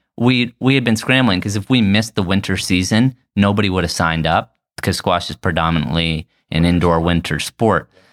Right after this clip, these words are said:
So if we hadn't opened in early January, we would have started missing our numbers right away. And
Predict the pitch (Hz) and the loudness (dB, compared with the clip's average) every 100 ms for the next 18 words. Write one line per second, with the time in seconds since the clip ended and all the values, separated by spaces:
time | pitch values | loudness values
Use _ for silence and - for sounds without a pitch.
0 | _ - 101 92 104 139 131 127 113 98 | _ -2 -2 0 0 2 2 0 0 0
1 | 104 104 92 85 85 87 80 78 87 87 | 0 0 0 2 0 0 0 -2 -2 -2
2 | 80 73 78 92 104 95 85 - 85 82 | -2 -4 -4 -2 0 0 -2 -4 -2 -2
3 | 85 - 78 80 82 78 76 76 78 78 | -2 -2 -2 0 -2 -2 -4 -4 -4 -2
4 | 82 82 - _ _ _ _ _ - 90 | -2 -4 -6 _ _ _ _ _ -10 -4
5 | 90 85 82 82 | 0 2 0 -2